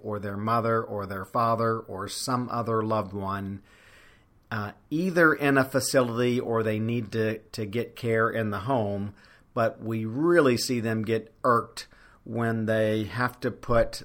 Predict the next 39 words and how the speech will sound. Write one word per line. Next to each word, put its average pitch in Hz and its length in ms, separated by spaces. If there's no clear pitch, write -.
their 107 640
loved 123 360
one 107 380
in 113 220
a 107 60
facility, 104 920
often 117 340
because 113 460
they 123 160
just 113 300
can't - 340
take 117 220
care 113 260
of 104 120
that 107 200
loved 107 260
one 107 440
themselves. 101 920
And 107 640
that 113 200
loved 110 320
one 104 400
needs, 104 640
you 113 60
know, 101 160
twenty-four 107 640
seven 104 520
care, 101 500
maybe 104 340
around 101 400
the 101 80
clock. 101 480
And 104 160
the 104 120
only 107 260
place 101 320
to 107 100
get 98 280
that 104 360